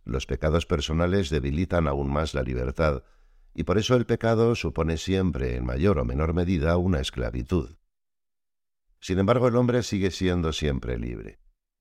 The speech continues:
Aunque su libertad es también siempre frágil, se mantiene como un bien esencial de cada persona humana que es necesario proteger. Dios es el primero en respetarla y amarla,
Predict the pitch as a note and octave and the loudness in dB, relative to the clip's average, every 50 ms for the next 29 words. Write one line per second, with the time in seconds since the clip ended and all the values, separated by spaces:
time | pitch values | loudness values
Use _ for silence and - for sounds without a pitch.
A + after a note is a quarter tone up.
0 | _ _ _ _ _ - - - D2 C#2 C2+ D2 C#2 - D2 C#2+ D2 C#2 C#2 C2+ | _ _ _ _ _ -20 -8 -4 -4 -2 -2 -2 -2 -2 0 0 0 0 0 -2
1 | - - E2 E2+ D2+ E2 - - D#2+ C#2 D2 D#2 E2+ E2+ D#2+ D2+ - - D2+ C#2+ | 2 2 2 4 4 2 0 0 0 2 2 2 2 2 2 0 -2 -2 -2 -2
2 | B1+ - C2+ C2 - D2+ E2+ F#2 - - G2 F#2+ F2+ G2 - _ _ _ _ _ | -2 -4 -6 -6 -4 -2 -2 -2 -2 -2 -4 -2 -2 -4 -8 _ _ _ _ _
3 | - - E2 D2+ D2+ D#2+ D2 - G2 G2 A2 G#2+ - F#2 F2+ F#2 F#2 G2 G2+ F#2+ | -8 -4 -2 0 0 0 0 0 0 2 2 0 0 0 2 2 4 4 2 2
4 | F#2+ F#2+ G2 G2 F#2+ F2 - F#2+ G2 D#2 - - G2 G2+ G#2 F#2 D2 D2+ - - | 2 2 2 2 0 0 0 -2 -2 -2 0 0 2 2 2 2 0 -2 0 2
5 | E2+ E2 F2 F2 - D2 B1+ B1+ - D2+ D2+ D2+ D2 C#2 C2 C#2 D2 C#2+ C2 B1+ | 2 2 2 0 -2 -4 -4 -4 -2 -2 0 0 0 0 0 0 2 2 2 0
6 | B1 - - - _ _ - C#2+ D2+ E2 D#2 C#2+ F2 E2+ D2+ - C#2+ - - C2+ | -2 -4 -10 -20 _ _ -4 0 0 0 0 0 -2 -2 0 -2 -4 -2 -2 -2
7 | C2+ C2+ C#2 C2+ C2+ B1 B1 B1 - B1 - - C2+ B1 - - _ _ _ _ | -2 0 -2 -2 -2 -4 -6 -6 -6 -8 -6 -6 -8 -8 -8 -14 _ _ _ _
8 | _ _ _ _ _ _ _ _ _ _ - - - - C#2 E2 E2+ F2 F2+ - | _ _ _ _ _ _ _ _ _ _ -20 -16 -8 -2 0 2 4 4 2 0
9 | - - - _ _ - - - D2+ - F2 D#2+ - - D#2+ D#2+ F#2+ F2+ G2 F#2+ | -4 -10 -18 _ _ -12 -8 -4 -2 0 0 0 0 0 0 2 2 4 2 2
10 | E2 D#2+ E2 - - D#2 D2 - F2 F2 F2 F#2+ G2+ F#2 E2+ D#2+ E2+ F2 E2 C#2+ | 2 2 -2 -2 -2 -4 -2 0 0 0 2 2 2 2 2 2 2 2 2 2
11 | C2+ C2+ C2 A#1+ - | 0 -2 -4 -4 -6